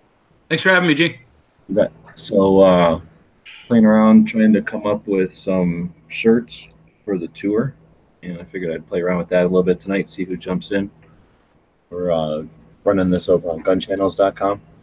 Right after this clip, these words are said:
Speaker 2: So if you want a link or whatever, then head over to Gun Channels. We'll send you a link. And, um, I don't know. I'm trying to, I've tried a couple of times to ask people to help,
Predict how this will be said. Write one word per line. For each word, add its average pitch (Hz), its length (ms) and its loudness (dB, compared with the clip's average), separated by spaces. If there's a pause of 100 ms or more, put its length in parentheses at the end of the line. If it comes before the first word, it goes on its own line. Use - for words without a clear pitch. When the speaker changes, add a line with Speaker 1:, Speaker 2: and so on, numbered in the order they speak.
(360)
Speaker 2:
So 87 120 -4
if 82 80 -2
you 90 80 -6
want 85 140 0
a 85 100 -2
link 90 220 0
or 92 40 0
whatever, 95 360 4
then 85 260 0
head 85 140 -6
over 82 160 -4
to - 80 -16
Gun 90 120 -2
Channels. 107 300 0
We'll 82 100 -14
send 82 260 -20
you 87 100 -16
a 85 40 -16
link. 107 260 -8 (580)
And, 85 580 -6 (360)
um, 82 640 -18 (460)
I 131 60 -8
don't 131 80 0
know. 87 220 0
I'm 110 160 0
trying 131 300 2
to, 110 200 6
I've - 140 2
tried 117 260 2
a - 60 -14
couple 110 320 -2
of 92 80 -2
times 90 320 -4
to - 80 -4
ask 90 240 -4
people 92 320 -6
to 87 160 -20
help, 90 260 -6